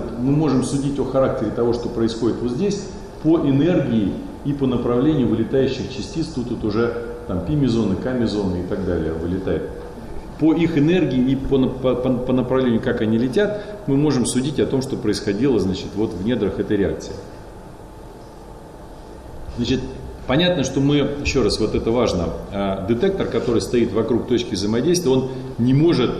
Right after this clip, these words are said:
то есть вы не можете туда заглянуть и увидеть, как эта смешанная фаза образовывается. Ее самой не может. Но по участникам и, а, значит, продуктам реакции вы можете судить о том, что там происходило.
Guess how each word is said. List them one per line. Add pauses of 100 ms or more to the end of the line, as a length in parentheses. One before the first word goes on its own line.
(240)
то
есть
вы
не
можете
туда
заглянуть (180)
и
увидеть,
как
эта
смешанная
фаза
образовывается.
Ее
самой
не
может. (300)
Но (100)
по (320)
участникам (120)
и, (1080)
а, (960)
значит, (200)
продуктам
реакции
вы
можете
судить
о
том,
что
там
происходило.